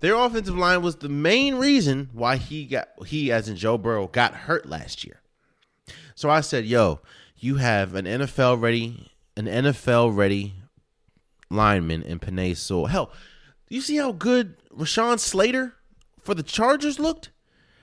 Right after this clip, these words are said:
Yo, he made, Chase Young was irrelevant on Sunday.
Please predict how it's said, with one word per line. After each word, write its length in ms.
Yo, 220
he 260
made, 540
Chase 440
Young 240
was 200
irrelevant 760
on 180
Sunday. 440